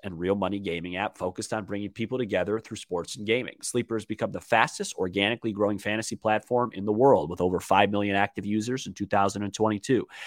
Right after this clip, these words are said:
At Sleeper, it's not just about sports. It's about building personal connections and lasting memories. Sleeper is now offering up to a hundred times payout for up to eight pick contests. Choose as many as eight players that you like and pick more or less on your favorite baseball stats, like home runs, strikeouts, hits, and more.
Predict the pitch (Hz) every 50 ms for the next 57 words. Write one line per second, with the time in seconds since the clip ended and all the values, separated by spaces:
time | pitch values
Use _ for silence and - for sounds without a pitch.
0 | - - - - 107 - - 180 190 208 - - 127 120 - - 135 139 139 -
1 | 143 139 - - - 113 95 - - - - 92 82 - - - - 98 98 -
2 | 98 110 101 98 - 117 113 107 98 101 - 127 135 139 - 165 165 - - 131
3 | 131 127 127 - - 131 107 107 101 101 98 101 101 - - 104 101 104 107 107
4 | 95 78 - - - - - - - - - - - 151 165 160 151 127 110 139
5 | 143 156 143 139 139 143 - - 131 123 123 120 - - 104 92 107 120 135 143
6 | 139 - 143 131 131 123 - - - 123 131 135 147 143 139 - - 95 - -
7 | - 110 - - 104 - 110 127 127 - - - 135 113 - - 127 120 123 117
8 | - - 78 - - - - - 110 104 98 101 117 110 107 101 95 - - 117
9 | 120 - - - 113 120 135 147 147 143 - 87 78 98 95 98 107 117 127 -
10 | - - 101 - - 110 - 113 113 113 113 110 117 117 120 - - 117 117 117
11 | - - 123 120 120 117 123 113 - - - - _ - 147 170 165 - - 110
12 | 92 - - - 90 78 65 - - 78 82 - - 110 110 110 107 107 113 113
13 | 113 107 92 80 73 - - - 117 120 120 - - 92 80 73 - - 117 110
14 | - - 113 107 110 120 120 110 90 -